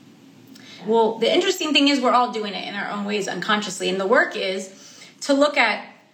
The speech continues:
how am I unknowingly limiting myself?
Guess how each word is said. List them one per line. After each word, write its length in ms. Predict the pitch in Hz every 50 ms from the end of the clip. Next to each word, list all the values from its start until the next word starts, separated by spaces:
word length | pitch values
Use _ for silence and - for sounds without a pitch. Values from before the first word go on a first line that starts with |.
| _ _ _ _ _
how 340 | - - 269 262 269 277
am 160 | 294 294 294 285
I 320 | 254 233 233 - - 220
unknowingly 920 | 214 214 214 214 208 202 196 214 214 208 202 208 202 196 196 190 - - -
limiting 400 | 196 202 196 190 185 175 175 175
myself? 580 | 170 - - - - - - - - - -